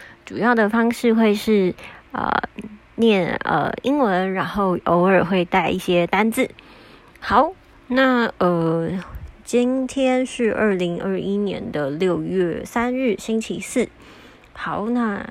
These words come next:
OK，let's start for，呃，for the daily briefing espresso。好，那the world in brief。好，那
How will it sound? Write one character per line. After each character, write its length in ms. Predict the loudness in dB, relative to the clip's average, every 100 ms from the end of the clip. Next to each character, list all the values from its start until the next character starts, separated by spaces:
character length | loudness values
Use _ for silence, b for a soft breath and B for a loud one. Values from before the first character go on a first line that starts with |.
| -10
OK，let's 1160 | -8 -4 -2 -2 -2 -6 -12 -14 -6 -4 -4 -6
start 300 | -2 0 0
for， 240 | -2 -12 -12 -4
呃， 600 | 0 2 0 0 -2 -6 -10 -18 -8
for 280 | -2 -2 0
the 220 | -2 0
daily 520 | 2 2 4 2 2
briefing 600 | 4 4 4 0 -2 -4
espresso。 840 | -8 -10 0 0 0 -2 -2 -4 -10 -20 B B B B B B B B B _
好， 320 | -4 -2 0 -2
那 360 | -2 0 0
the 120 | 0
world 300 | 2 2 2 -2
in 200 | -4 -4 -2
brief。 400 | 0 0 -6 -14 -20 _ _ _
好， 300 | -16 -10 -10 -12 -20 _ -6
那 320 | -2 0 -2